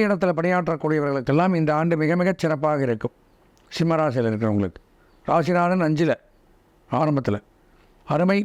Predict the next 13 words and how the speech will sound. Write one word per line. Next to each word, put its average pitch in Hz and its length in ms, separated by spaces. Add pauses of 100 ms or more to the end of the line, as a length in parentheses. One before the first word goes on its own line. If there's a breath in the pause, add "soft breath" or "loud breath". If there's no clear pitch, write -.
மிகச்சிறப்பு. 151 520 (360)
ஏழாம் 240 320
இடத்துல 226 300
சுக்கிரன் 233 360
சனி 220 180
சேர்ப்பை 208 400
கண்டிப்பாக 214 560
திருமண 220 320
பாக்கியம் 196 320
அப்படிங்கிறது 180 420
உண்டாகுது. 156 340 (560)
தடைபட்டு 175 380
வந்த 170 160